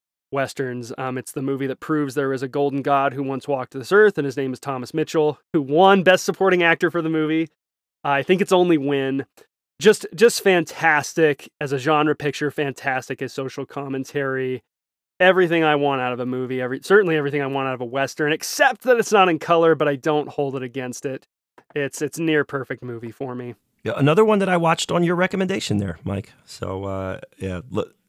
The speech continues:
Speaker 1: Thoughts?
Speaker 2: The Western genre is one that I'm, like, I'm, like, coaching myself into getting into,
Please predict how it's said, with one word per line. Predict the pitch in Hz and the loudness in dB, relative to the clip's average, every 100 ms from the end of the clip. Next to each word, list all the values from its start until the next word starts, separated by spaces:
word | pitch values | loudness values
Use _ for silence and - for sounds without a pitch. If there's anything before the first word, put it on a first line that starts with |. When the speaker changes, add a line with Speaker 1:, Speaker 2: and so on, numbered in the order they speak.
| - _ _ _ | -20 _ _ _
Speaker 1:
Thoughts? | 220 247 214 - - - _ _ _ _ _ _ | 4 6 4 0 -12 -14 _ _ _ _ _ _
Speaker 2:
The | 147 170 | -8 -4
Western | 208 - 294 226 | -4 -4 -4 0
genre | 175 156 151 127 | 4 6 6 4
is | 113 | 0
one | 113 127 | 2 4
that | 120 | 4
I'm, | 113 113 - | 2 -2 -4
like, | 107 - 117 | -8 -8 -4
I'm, | |
like, | 117 110 _ _ | -4 -4 _ _
coaching | - - 175 165 170 147 | -10 -6 -4 -2 2 4
myself | 127 117 - 113 104 | 4 2 0 -2 -2
into | 110 104 | -4 -2
getting | 101 98 | -2 -2
into, | 98 92 85 | -2 -4 -8